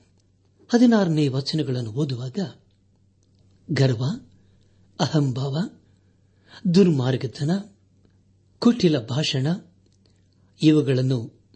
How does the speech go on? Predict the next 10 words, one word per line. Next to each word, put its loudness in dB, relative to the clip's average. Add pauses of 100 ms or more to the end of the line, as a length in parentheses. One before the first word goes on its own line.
(260)
ಹಾಗೆ 0
ಮಾಡುತ್ತೇನೆ. -6 (1400)
ಸದ್ಯೋಚನೆಯು, 0 (160)
ಸುಜ್ಞಾನವೂ, 0
ಸಾಮರ್ಥ್ಯವೂ -4 (440)
ನನ್ನಲ್ಲಿವೆ. -2 (1120)
ವಿವೇಕವು 0
ನಾನೇ, -2 (1120)
ನನ್ನ 6 (160)
ಸಹಾಯದಿಂದ -2